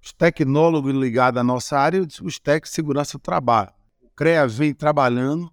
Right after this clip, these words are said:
a valorização do profissional a cada dia. A gente, para dar segurança à sociedade, o crea precisa defender que e as atividades, no caso serviços e obras,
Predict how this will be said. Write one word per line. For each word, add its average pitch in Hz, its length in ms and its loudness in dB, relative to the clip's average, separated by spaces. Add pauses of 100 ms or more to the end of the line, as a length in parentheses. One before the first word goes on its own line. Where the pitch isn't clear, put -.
a 120 140 -10
valorização 123 880 0
do 135 100 -6
profissional 117 840 -2 (180)
a 113 120 -20
cada 139 400 0
dia. 123 440 -4 (280)
A 113 100 -6
gente, 123 800 -2 (240)
para 139 240 0
dar 165 300 0
segurança 139 640 -4
à 123 40 -6
sociedade, 123 880 -2 (680)
o 123 100 -12
crea 147 320 0
precisa 143 480 -2
defender 135 760 0
que 139 440 -8
e 214 320 0
as 165 280 0
atividades, 131 1000 -2 (560)
no 123 80 -6
caso 135 300 -2
serviços 123 920 -2
e 120 80 -2
obras, 139 520 -2